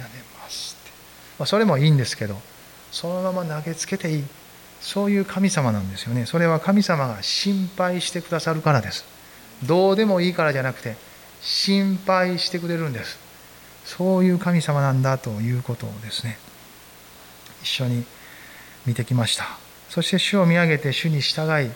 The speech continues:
この神様だけのやり取りで終わらないので、敵である悪魔はいつも攻撃してきます。私たちの信仰がそがれるように、信仰をもうなんか置いて、普通に生きる方が楽やと思わそうに、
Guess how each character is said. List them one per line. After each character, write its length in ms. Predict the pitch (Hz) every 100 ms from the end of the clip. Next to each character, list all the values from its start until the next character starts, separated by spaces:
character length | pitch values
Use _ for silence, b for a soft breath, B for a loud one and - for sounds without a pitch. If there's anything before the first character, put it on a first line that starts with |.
| - - - - - - - - - -
こ 60 | -
の 100 | 120
神 240 | - 165
様 220 | 160 147 135
だ 100 | 131
け 80 |
の 100 | 135
や 120 | 123 139
り 60 |
取 160 | 135 117
り 40 |
で 60 | 110
終 80 | 135
わ 80 |
ら 80 | 147
な 140 | 147 123
い 40 |
の 140 | 110
で、 140 | 101 95 - - - -
敵 300 | - 156 156
で 100 | 160
あ 60 | 156
る 120 | 131
悪 180 | 143 151
魔 140 | 151
は 200 | 147 147 135
い 40 |
つ 140 | 156 196
も 100 | 160
攻 200 | - 165
撃 200 | 165 156
し 80 | -
て 100 | 156
き 80 |
ま 140 | 147 127
す。 180 | - - - - - - -
私 220 | 135 143 139
た 100 | 139
ち 80 |
の 100 | 135
信 340 | 117 - 151 147
仰 140 | 147
が 80 | 139
そ 200 | - 139
が 120 | 143
れ 80 | 151
る 100 | 151
よ 100 | 117
う 20 |
に、 60 | 104 104 - - - - - -
信 260 | - 151 156
仰 260 | 151 147
を 40 | 139
も 160 | 147
う 20 |
な 80 | 143
ん 20 |
か 140 | 143 123 160
置 120 | 170
い 60 |
て、 300 | 156 151 147 139 - - - -
普 100 | -
通 200 | - 151
に 120 | 160
生 40 | 156
き 100 | 147
る 80 |
方 80 | 156
が 100 | 160
楽 260 | 151 156 175
や 220 | 160 131 -
と 60 | 147
思 160 | 147
わ 80 | 156
そ 180 | - 156
う 40 |
に、 100 | 135